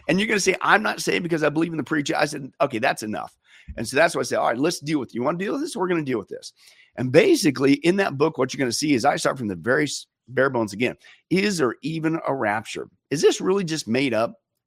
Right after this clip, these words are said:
right? Where's this come from? And then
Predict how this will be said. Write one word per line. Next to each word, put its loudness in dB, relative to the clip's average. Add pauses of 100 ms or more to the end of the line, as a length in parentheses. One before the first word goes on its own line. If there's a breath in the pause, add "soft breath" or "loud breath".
right? 0
Where's 2
this -6
come 0
from? -10 (640 loud breath)
And 6
then 4